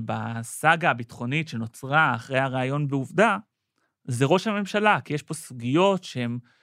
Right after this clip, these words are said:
בטופ של הטופ של הטופ של הנושאים הביטחוניים הכי רגישים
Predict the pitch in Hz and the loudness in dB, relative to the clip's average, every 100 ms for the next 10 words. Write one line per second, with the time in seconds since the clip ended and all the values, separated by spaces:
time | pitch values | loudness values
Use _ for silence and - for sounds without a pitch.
0 | _ _ _ _ _ _ _ _ 117 120 | _ _ _ _ _ _ _ _ -2 0
1 | - - 202 208 - _ _ _ _ _ | 0 2 4 2 -2 _ _ _ _ _
2 | _ _ _ - 135 131 - 170 170 165 | _ _ _ -6 -4 -2 2 4 4 0
3 | - 131 123 - 151 160 - 127 123 120 | -12 -8 -8 0 2 2 -4 -6 -2 -2
4 | 120 - 147 147 123 117 - 131 131 143 | -4 -2 0 2 0 -2 0 2 4 4
5 | 120 - 156 143 123 - 143 135 | 2 2 2 2 0 0 4 4